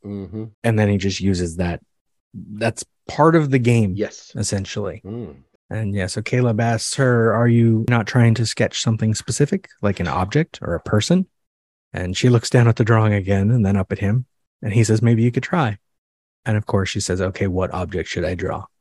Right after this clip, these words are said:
Speaker 2: And the camera finally is moving away from that same angle. It goes past the edge of the vestibule. And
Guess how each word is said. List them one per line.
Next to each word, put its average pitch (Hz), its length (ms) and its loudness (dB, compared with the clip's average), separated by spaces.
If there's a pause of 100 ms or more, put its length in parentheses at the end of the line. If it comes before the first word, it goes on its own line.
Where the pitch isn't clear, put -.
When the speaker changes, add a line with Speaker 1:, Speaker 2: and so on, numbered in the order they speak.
(580)
Speaker 2:
And 92 260 -6
the 101 80 -6
camera 101 360 2
finally 156 540 2
is 127 100 4
moving 135 320 6
away 117 260 6
from 113 400 2 (260)
that 104 200 -2
same 110 240 2
angle. 104 360 6
It 101 80 0
goes 101 180 0
past 131 260 2
the 131 100 2
edge 120 120 6
of 117 60 4
the 110 60 2
vestibule. 104 640 0 (220)
And 104 480 0